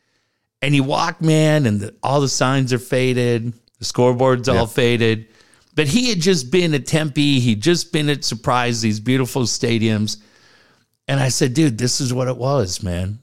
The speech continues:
Speaker 1: This is where I came when I was fifteen, and you could go right here, and you'd see Garvey, or you'd see Juan Bonilla,
Speaker 2: Yeah.
Speaker 1: or,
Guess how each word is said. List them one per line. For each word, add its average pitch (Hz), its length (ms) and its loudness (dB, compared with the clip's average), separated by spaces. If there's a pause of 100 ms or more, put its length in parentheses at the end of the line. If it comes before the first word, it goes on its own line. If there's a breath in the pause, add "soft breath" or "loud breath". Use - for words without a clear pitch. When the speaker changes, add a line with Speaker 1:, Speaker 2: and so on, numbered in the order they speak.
Speaker 1:
This 117 220 -2
is 127 60 0
where 135 160 0
I 135 60 -2
came 139 280 0
when 120 120 2
I 110 100 2
was 110 140 -2
fifteen, 127 560 0
and 101 120 0
you 107 100 2
could 104 160 -8
go 117 120 2
right 120 280 -2
here, 131 240 2
and 98 120 0
you'd 95 220 -4
see 135 140 -2
Garvey, 110 680 -2
or 101 140 0
you'd 110 220 -4
see 131 420 0 (400 soft breath)
Juan 139 360 0
Bonilla, 131 640 2
Speaker 2:
Yeah. - 0 -
Speaker 1:
or, 117 380 2